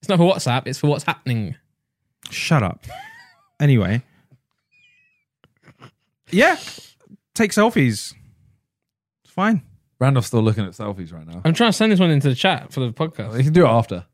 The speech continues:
Speaker 1: Okay,
Speaker 3: <laughs>
Speaker 1: yeah. There you go.
Speaker 3: Okay. So, light on for this.
Speaker 1: My light's on, yeah. My, sorry, I
Speaker 3: Okay.
Speaker 1: thought you asked Con.
Speaker 3: All right. Well, he already said.
Speaker 2: Yeah,
Speaker 1: Oh.
Speaker 2: I'll keep a light on for that.
Speaker 3: All right. Second one.
Speaker 2: Got a selfie of me enjoying pizza.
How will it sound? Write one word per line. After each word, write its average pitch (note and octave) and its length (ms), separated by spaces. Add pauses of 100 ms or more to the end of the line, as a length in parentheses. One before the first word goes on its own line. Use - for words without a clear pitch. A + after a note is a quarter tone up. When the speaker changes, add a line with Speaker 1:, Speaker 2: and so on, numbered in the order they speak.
Speaker 1:
Okay, B2+ 280
Speaker 3:
<laughs> - 20
Speaker 1:
yeah. G2 100 (560)
There A2 100
you G#2+ 100
go. G#2 260 (380)
Speaker 3:
Okay. B2 440 (360)
So, B2+ 340 (100)
light D3+ 260
on C#3 180
for A#2+ 80
this. G2 360 (2250)
Speaker 1:
My F3+ 100
light's D#3+ 120
on, C#3+ 160
yeah. G3+ 80
My, G3+ 160
sorry, D3+ 200
I - 20
Speaker 3:
Okay. A2 80
Speaker 1:
thought G#3+ 60
you F3 60 (160)
asked B2 60
Con. E3+ 180
Speaker 3:
All C#3+ 80
right. B2+ 320
Well, C3 120
he F#3 100
already F#3+ 160
said. D#3+ 360 (500)
Speaker 2:
Yeah, G#3 140
Speaker 1:
Oh. D3 40
Speaker 2:
I'll F3 60
keep - 180
a C3 40
light A2 180
on G2 140
for A2 80
that. G#2+ 60
Speaker 3:
All D3+ 60
right. C#3 360
Second F#3+ 280
one. C3 220
Speaker 2:
Got D#3 160
a - 20
selfie E3 380
of C3+ 80
me D#3 160
enjoying C#3 280
pizza. A#2+ 500